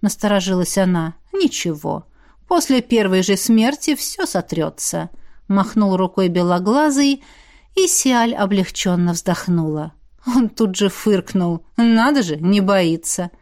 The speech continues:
Ты действительно так глупа или так доверчива, что зачастую одно и то же? А если я тебя сейчас убью, чтобы очистить твою память?» «Но вы же сами сказали полностью довериться вам!»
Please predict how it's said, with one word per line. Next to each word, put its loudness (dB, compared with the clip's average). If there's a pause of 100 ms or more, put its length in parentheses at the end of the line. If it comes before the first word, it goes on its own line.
(440)
Ты 2
действительно 0
так 0
глупа 2
или 2
так 0
доверчива, 0
что -2
зачастую 0
одно 2
и 2
то 0
же? -4 (340)
А 0
если 2
я 2
тебя 2
сейчас 0
убью, 2
чтобы -2
очистить -2
твою 0
память?» 0 (960)
«Но 6
вы 2
же 2
сами 0
сказали 2
полностью 2
довериться 2
вам!» 2